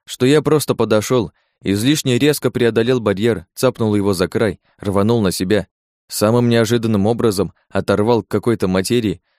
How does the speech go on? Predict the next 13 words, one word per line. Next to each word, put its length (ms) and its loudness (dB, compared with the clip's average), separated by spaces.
после 280 0
чего 240 0
нагнулся, 680 -2
выудил 440 2
из 100 0
злобно 420 -2
воющего, 520 0
шипящего 600 -2
и 80 -8
верещащего 640 0
клубка 420 -2
маленькую 460 0
поганку, 600 -2